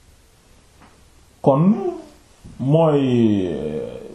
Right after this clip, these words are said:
ci kaw nii gis nañ fi nga xam ne aslul masala deux lay nekk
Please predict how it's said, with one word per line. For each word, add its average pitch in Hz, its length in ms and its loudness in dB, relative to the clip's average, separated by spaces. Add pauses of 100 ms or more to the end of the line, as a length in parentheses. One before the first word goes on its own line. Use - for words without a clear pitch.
(100)
ci 165 160 0
kaw 156 240 2
nii 165 320 2 (1300)
gis 165 220 2
nañ 147 320 2 (280)
fi 175 120 -2
nga 170 160 2
xam 160 180 0
ne 123 60 -2
aslul 151 340 2
masala 139 460 0
deux 143 240 4
lay 135 180 4
nekk 160 200 0